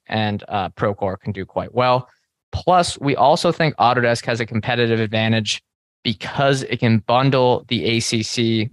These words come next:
with its other products like Revit, AutoCAD, Navisworks, et cetera, that other people within the construction supply chain are already using. So they can say you have your model in Revit, you can connect it down to the construction site and have documents, data,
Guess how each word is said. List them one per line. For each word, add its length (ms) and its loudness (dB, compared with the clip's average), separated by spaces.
with 180 2
its 180 0
other 240 2
products 420 0
like 140 -2
Revit, 460 0
AutoCAD, 720 0
Navisworks, 800 0
et 80 -10
cetera, 640 2
that 220 0
other 280 2
people 400 -2
within 240 2
the 80 2
construction 600 -2
supply 440 -2
chain 360 2
are 180 2
already 460 4
using. 520 0
So 220 0
they 140 2
can 200 2
say 240 0
you 160 2
have 200 0
your 100 0
model 280 4
in 80 -2
Revit, 380 0
you 100 -8
can 140 0
connect 340 0
it 100 -8
down 380 0
to 120 -6
the 100 0
construction 400 -4
site 480 0
and 100 -4
have 160 -4
documents, 480 0
data, 380 0